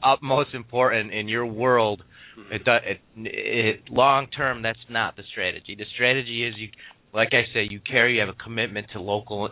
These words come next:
Speaker 1: information, you love your area, you, you, you, you are the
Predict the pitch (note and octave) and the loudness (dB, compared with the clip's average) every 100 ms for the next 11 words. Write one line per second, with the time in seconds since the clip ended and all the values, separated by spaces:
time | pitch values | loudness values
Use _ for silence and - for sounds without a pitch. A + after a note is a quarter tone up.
0 | - G#2+ - G#2 A#2 A#2 B2+ A#2 - - | -4 -6 -2 4 4 4 0 -6 -10 -18
1 | - - G#2+ G#2+ B2 A#2 A2+ A2 A#2+ C#3 | -16 -6 -2 4 4 6 4 6 6 6
2 | D3 D3+ - _ _ G#2+ G#2+ A#2 G2 G#2+ | 2 -2 -8 _ _ -12 -10 -10 -12 -10
3 | A2+ A2 A2 A#2 B2 A2+ B2+ C3+ A#2+ | -10 -12 -10 -10 -10 -8 -6 -2 -2